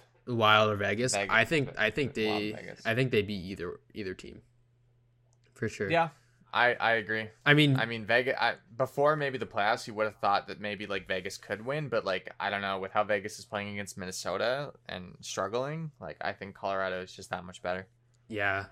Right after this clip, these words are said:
Speaker 1: I, I mean, if you, if they face Vegas, the atmosphere, and they have fans now, is just insane in that arena. I mean, I don't know about Colorado. I, I don't know how excited they are in their arena. I mean, I mean, I'm sure their fans are pretty great,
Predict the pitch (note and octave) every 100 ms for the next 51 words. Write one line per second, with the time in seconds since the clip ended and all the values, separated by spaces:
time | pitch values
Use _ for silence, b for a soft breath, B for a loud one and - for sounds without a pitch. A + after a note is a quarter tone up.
0 | - A#2 A#2 - - - - C3 C#3 C#3+
1 | - C#3 C3 D3 E3+ D#3 F3 F#3 F#3+ C3
2 | G#2 F#2+ A#2 A#2+ A2+ G#2+ D#2+ - B2 A#2+
3 | B2 B2 A#2 G#2+ B2 C3 - G2+ G#2 A#2
4 | A#2+ B2+ C#3+ C#3 b b b b _ -
5 | A#2 G2 - G#2 G2 - - - _ _
6 | _ _ _ - A2 G2 - F#2 F#2+ G#2+
7 | A#2 A2 G#2+ G#2+ A2 G#2+ A2 B2 C#3+ C3+
8 | - A2+ A2 G#2+ G2+ A2 A2 G2+ F#2+ -
9 | F#2+ - - F#2+ G2 G2 E2+ D#2+ G2 F#2+
10 | F#2+ G#2 G2 F#2+ - F#2+ G2+ F#2+ G2 G2
11 | G2 G2 F#2+ F#2 G2 G#2 A2 A2+ A#2+ A2+
12 | A2 - B B B B F3 C#3 A2 F#2+
13 | F#2 G2 G2 F#2+ G#2 F#2+ - A2+ A#2